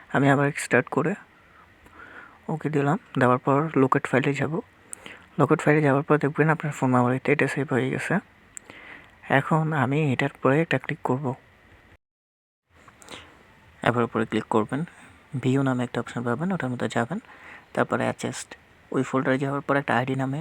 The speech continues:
টিএক্সটি ফাইল পাবেন, ওটার মধ্যে যাওয়ার পর আপনারা এই, এখান থেকে আইডিটা ক্যান্সেল করে নেবেন, পুরোনো আইডি যেটা থাকবে ওটা ক্যান্সেল করে নেবেন।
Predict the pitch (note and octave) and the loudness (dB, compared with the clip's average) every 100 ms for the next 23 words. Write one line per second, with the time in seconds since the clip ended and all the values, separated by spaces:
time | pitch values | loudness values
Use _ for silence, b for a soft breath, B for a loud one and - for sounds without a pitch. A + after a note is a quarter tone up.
0 | E3 D3+ C#3+ - C#3+ C#3 C#3 B2+ - F3 | -4 -4 -4 -6 -6 -4 -4 -4 -4 -6
1 | - B B B B B - C#3 D3 C#3+ | -8 B B B B B -2 0 0 0
2 | C3+ C3+ C3+ E3 F3 B2 A#2+ A2 A2 B2+ | 2 2 4 6 6 6 4 2 0 -6
3 | - B B B B B2+ C3 B2+ A#2 A#2+ | -12 B B B B 0 2 2 2 0
4 | C#3 B2 A#2 B2 B2+ B2 C3 B2 C3+ E3+ | -2 0 0 0 -2 -2 0 -2 0 -4
5 | - _ - - - _ - - B2+ C3 | -8 _ -20 -20 -20 _ -6 0 2 4
6 | B2 B2 C3 C3+ C3 C3 C3+ C3+ C#3 B2+ | 2 2 -2 -2 -2 -2 -4 -4 -2 -2
7 | C#3+ D#3 C#3 C3+ C#3+ | -2 -2 -2 -2 -2